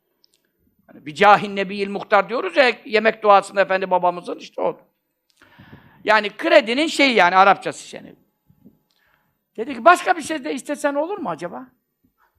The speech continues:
O da dedi ki, "Hüvezak.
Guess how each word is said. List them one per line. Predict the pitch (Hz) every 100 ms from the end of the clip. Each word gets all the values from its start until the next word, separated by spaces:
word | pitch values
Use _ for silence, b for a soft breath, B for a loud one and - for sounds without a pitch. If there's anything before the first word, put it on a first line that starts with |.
| _ _ _ _ _ -
O | 208
da | 214
dedi | 196 196 208
ki, | 233 214 - _ _ _ _ _ _ _ _ _ -
"Hüvezak. | 277 311 277 294 277 202